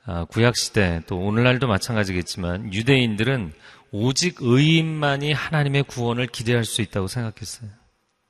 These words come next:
오직 의로운 하나님의 백성, 오직 의로운 하나님의 자녀들만이 하나님의 구원을 기대할 수 있다, 이런 사상을 갖고 있기 때문이에요.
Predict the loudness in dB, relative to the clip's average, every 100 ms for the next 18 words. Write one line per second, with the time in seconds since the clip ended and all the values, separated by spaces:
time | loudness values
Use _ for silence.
0 | _ _ _ _ _ 2 4 6 6 6
1 | 6 6 8 6 6 6 6 2 4 4
2 | 4 4 2 0 0 0 -2 -2 0 2
3 | 4 2 0 0 0 0 0 -2 -2 -2
4 | 0 0 0 0 0 -2 -4 -14 -20 -16
5 | -6 0 0 2 -2 0 0 0 -4 -4
6 | 2 2 2 -2 -4 -4 -4 0 0 0
7 | -2 -6 -6 -4 -4 -4 -6 -6 -6 -8
8 | -8 -8 -8 -8 -8 -8 -12